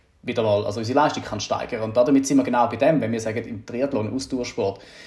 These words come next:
wie wichtig ist Beweglichkeit? Im Schwimmen ist sie natürlich essenziell, weil die Koordination dort sehr, sehr schwierig ist und vor allem auch in einer Situation stattfindet, die für den Körper unter Umständen Stress bedeutet.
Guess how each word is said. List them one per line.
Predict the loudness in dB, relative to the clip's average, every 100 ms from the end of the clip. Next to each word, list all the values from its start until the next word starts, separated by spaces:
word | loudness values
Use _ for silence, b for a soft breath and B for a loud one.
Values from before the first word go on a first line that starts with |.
| B -4
wie | 0
wichtig | 0 -2 -6
ist | -6
Beweglichkeit? | -4 -4 -2 -4 -2 -4 -4 -10 -20 B B B B -20 -20 -20
Im | -6 -2
Schwimmen | 2 2 2 0
ist | -2
sie | -2
natürlich | -2 -2 -2
essenziell, | -2 -2 -2 2 2 2
weil | -2
die |
Koordination | -2 0 0 -2 0 0 0
dort | -2
sehr, | 0 -2
sehr | -2
schwierig | -2 0 2 2
ist | 0
und | -2
vor | 0
allem | 0 0
auch | -2
in | -2
einer | -4
Situation | -6 -8 -8 -6 -6 -4
stattfindet, | -2 -4 -4 -6 -6 -8
die |
für | -8 -10
den | -10
Körper | -4 -4 -2 -8
unter | -6
Umständen | -8 -8 -10
Stress | -2 0 0
bedeutet. | -4 -6 -8 -10 -18